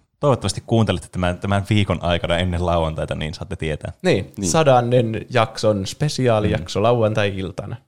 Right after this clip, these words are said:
Speaker 1: Joskin varmasti, jos seuraatte meidän näitä someja, niin sieltä kyllä varmasti myös bongaatte tämän.
Speaker 2: Niin.
Speaker 3: Todennäköisesti.
Speaker 1: Käykää myös valmiiksi seuraamassa meidän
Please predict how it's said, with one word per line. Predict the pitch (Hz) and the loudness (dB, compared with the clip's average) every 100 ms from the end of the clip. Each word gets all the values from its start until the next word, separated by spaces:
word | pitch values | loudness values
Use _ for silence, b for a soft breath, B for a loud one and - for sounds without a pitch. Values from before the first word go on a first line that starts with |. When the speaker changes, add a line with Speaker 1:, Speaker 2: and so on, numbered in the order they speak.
| _ | _
Speaker 1:
Joskin | 92 - 87 76 - | -6 -2 -4 -4 -4
varmasti, | 95 90 87 87 | -2 0 0 -2
jos | 82 | 0
seuraatte | - 92 92 | 2 0 0
meidän | 92 92 95 - - | 0 0 0 -4 -8
näitä | 95 90 104 | -4 -2 0
someja, | 135 131 110 92 90 - | 2 4 4 4 2 -4
niin | 90 85 | -6 -4
sieltä | 82 85 | -4 -4
kyllä | 101 85 82 | -2 -2 -2
varmasti | 80 78 87 | -4 -6 -4
myös | 82 85 - 98 | 0 0 -2 -2
bongaatte | 78 76 71 - | -2 -2 -6 -8
tämän. | - 76 73 - _ _ _ _ - | -10 -8 -8 -10 _ _ _ _ -2
Speaker 2:
Niin. | 139 87 - | 0 0 0
Speaker 3:
Todennäköisesti. | - 78 82 - 92 90 - _ | -2 -2 -6 -8 -10 -12 -18 _
Speaker 1:
Käykää | 110 98 90 | 0 2 2
myös | 101 98 110 | 2 2 2
valmiiksi | 110 101 90 - 90 - | 4 4 2 2 -2 -2
seuraamassa | - 95 90 87 87 95 | -2 0 2 2 0 0
meidän | 90 90 | 0 -2